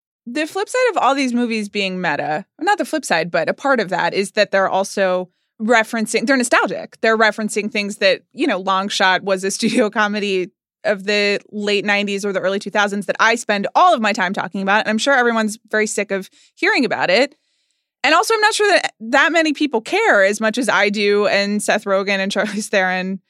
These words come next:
do. And I think Isn't It Romantic was a comment on romantic comedies. At least I thought that's what s-, was smart about it when it pulled to, e-,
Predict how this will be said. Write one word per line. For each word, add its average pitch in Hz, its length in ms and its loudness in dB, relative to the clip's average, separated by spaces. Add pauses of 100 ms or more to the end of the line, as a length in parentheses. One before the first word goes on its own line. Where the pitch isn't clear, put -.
(280)
do. 196 360 -2
And 202 380 -4
I 240 120 2
think 214 420 -4
Isn't 226 240 0
It 214 120 4
Romantic 208 580 0
was 202 160 -4
a 196 80 -2
comment 190 500 -4
on 180 480 -6 (240)
romantic 180 440 -4
comedies. 180 320 -4
At 247 120 4
least 330 160 0
I 285 140 2
thought 233 220 2
that's 196 240 -2
what 190 160 -2
s-, - 180 -14
was 196 260 -6
smart 180 300 -4
about 101 240 -4
it 107 240 -4 (200)
when 180 580 0 (720)
it 185 280 -6 (280)
pulled 185 280 -4
to, - 180 -12
e-, 214 140 -10